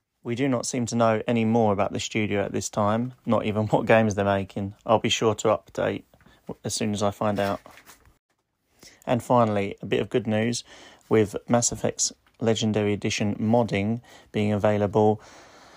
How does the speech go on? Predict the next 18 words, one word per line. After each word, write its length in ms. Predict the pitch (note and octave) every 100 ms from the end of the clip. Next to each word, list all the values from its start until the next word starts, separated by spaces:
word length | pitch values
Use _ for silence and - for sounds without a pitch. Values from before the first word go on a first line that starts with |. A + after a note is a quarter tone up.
| -
now, 460 | - G#2+ A2 A2 A2+
<laughs> 260 | - D3+ C3+
finally 360 | - A2+ A2+
we 100 | G#2
can 160 | G2 A#2
see 140 | -
all 80 | A2
those 200 | G#2 G2
wacky 380 | G#2+ A2+ C3 G#2+
things 300 | A#2+ G#2 G2
that 140 | -
people 240 | G#2+ G2 A2
come 160 | G2+
up 160 | G2 -
with. 200 | G2 - _ _ _ _ _ _ _ _ _ _ _ _ _ - -
And 160 | C#3 D#3
that's 280 | F3+ -
it. 260 | F#3+ G3 -